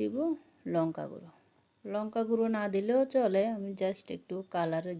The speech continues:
জন্য দিচ্ছি, কালারটা যেন ভালো আসে এই জন্য। লঙ্কা গুঁড়ো দেওয়ার পরে আমি যে আলু আর ফুলকপিটা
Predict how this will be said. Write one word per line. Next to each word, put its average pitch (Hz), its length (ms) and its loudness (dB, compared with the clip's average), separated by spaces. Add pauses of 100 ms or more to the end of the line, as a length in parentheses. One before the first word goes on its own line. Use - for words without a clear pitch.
জন্য 175 160 -2 (160)
দিচ্ছি, 165 360 -8 (560)
কালারটা 170 400 -6 (100)
যেন 170 140 -4 (200)
ভালো 156 200 -6 (120)
আসে - 240 -12 (180)
এই 151 120 -10
জন্য। 156 200 -10 (1600)
লঙ্কা 185 360 -6
গুঁড়ো 180 240 -6
দেওয়ার 175 280 0 (100)
পরে 175 240 -2 (200)
আমি 175 240 -2 (640)
যে 165 160 -4 (420)
আলু 165 240 -4 (380)
আর 170 100 -8 (120)
ফুলকপিটা 185 640 -4